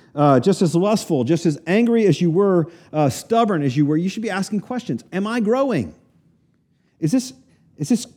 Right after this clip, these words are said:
is this happening in my life? Why is that? Because living things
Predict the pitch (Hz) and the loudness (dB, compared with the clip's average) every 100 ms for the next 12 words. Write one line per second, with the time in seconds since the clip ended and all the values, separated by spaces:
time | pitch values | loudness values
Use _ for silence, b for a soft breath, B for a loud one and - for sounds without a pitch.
0 | _ _ _ _ _ _ - 156 247 - | _ _ _ _ _ _ -10 -4 -4 -4
1 | 202 226 233 190 151 151 139 135 101 - | -4 -2 0 0 0 0 0 0 -2 -6
2 | 147 208 262 247 233 214 214 - B B | -6 -4 -2 -2 -4 0 0 0 B B
3 | 143 220 311 294 180 165 165 196 - - | -2 0 2 0 2 2 2 0 -4 -14